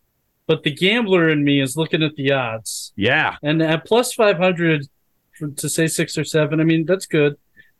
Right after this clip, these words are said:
Speaker 1: But, you know, plus thirteen hundred, eight or nine,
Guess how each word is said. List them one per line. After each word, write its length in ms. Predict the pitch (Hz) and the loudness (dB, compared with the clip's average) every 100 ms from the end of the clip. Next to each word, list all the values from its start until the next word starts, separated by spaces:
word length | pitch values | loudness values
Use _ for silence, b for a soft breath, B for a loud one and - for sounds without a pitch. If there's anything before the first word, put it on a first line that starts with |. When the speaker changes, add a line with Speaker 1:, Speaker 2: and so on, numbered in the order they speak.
| _ | _
Speaker 1:
But, 280 | - 151 156 | 2 2 2
you 60 | 165 | 2
know, 320 | 165 160 151 - | 2 2 0 0
plus 240 | 208 214 | 0 0
thirteen 460 | - 190 185 202 190 | 0 0 0 0 0
hundred, 460 | 202 190 202 202 | 0 2 2 2
eight 260 | 175 170 175 | 2 0 2
or 80 | 156 | 2
nine, 500 | 143 147 170 196 | 2 2 0 -2